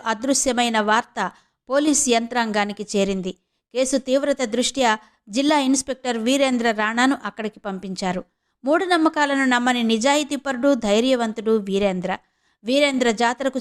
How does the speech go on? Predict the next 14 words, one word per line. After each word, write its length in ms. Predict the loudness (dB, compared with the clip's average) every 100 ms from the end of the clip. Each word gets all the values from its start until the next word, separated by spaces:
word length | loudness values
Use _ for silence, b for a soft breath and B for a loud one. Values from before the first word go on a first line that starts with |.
| 0
చేరుకుని 400 | 0 2 2 0
ఘాట్ను 440 | 2 0 0 -6
పరిశీలించారు. 800 | -4 -4 -2 -2 -4 -2 -2 -2 -10 _ _ _
ఈ 120 | 0
అఘోరి 420 | 2 2 0 2 0
సన్యాసి 460 | 0 2 2 0
గురించి 340 | 0 -2 -4 -2
విని 400 | 2 2 2 -2 b b _
నేరుగా 500 | 2 2 2 2 0 0
ఆయన 280 | 0 0
దగ్గరకు 440 | 0 -2 -2 -4 -2
వెళ్ళాడు. 380 | 0 2 2 2
"మీరు 260 | 2 2
ఎవరు? 500 | 2 2 2 2 0